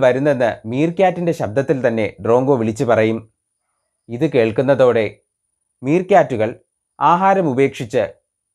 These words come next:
വീണ്ടും ഗുഹകളിലേക്ക് പോയി ഒളിക്കും. ഡ്രോങ്കോ പഴയതുപോലെ തന്നെ ഇരകളെ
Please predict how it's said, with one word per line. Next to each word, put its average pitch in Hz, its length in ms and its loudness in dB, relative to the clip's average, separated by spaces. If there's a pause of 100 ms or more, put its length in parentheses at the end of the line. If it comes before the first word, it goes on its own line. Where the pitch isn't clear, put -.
(120)
വീണ്ടും 147 340 0 (160)
ഗുഹകളിലേക്ക് 151 640 2
പോയി 117 220 2
ഒളിക്കും. 110 280 -4 (1080)
ഡ്രോങ്കോ 156 340 2 (220)
പഴയതുപോലെ 160 680 2
തന്നെ 117 200 -2 (220)
ഇരകളെ 143 320 2